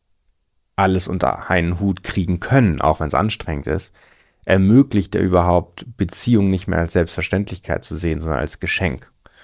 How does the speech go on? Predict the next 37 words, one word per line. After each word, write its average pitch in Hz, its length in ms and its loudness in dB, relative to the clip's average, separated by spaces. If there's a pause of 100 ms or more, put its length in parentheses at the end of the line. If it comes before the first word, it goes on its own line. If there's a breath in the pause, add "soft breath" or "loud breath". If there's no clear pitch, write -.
(240 soft breath)
Und 90 140 -6
ermöglicht 87 560 0
dadurch 85 340 2
auch, 80 160 4
dass 80 200 -6
es 80 120 -4
einfacher 87 720 -2
ist, 76 360 -6 (560)
Beziehungen 95 500 0
nicht 95 220 0
mehr 90 180 2
nur 85 640 0 (140)
zu - 120 0
akzeptieren, 110 760 -2
also 78 180 0
sich 82 220 -8
gegenseitig 90 500 0
die - 100 -4
Andersartigkeit 85 800 -2
irgendwie 82 380 -8 (120)
zu - 140 -10
respektieren, 85 600 -4
zu - 100 -10
akzeptieren, - 680 -4 (360 loud breath)
sondern 87 360 2
darüber 82 400 2
hinaus 82 560 0
sie 80 80 -6
zu 80 180 -10
wertzuschätzen - 760 -4
oder 78 220 -2
sogar 76 280 -4
zu 78 220 -12
würdigen 82 420 -2
und 71 160 -10
zu - 120 -20
bestärken. - 540 -10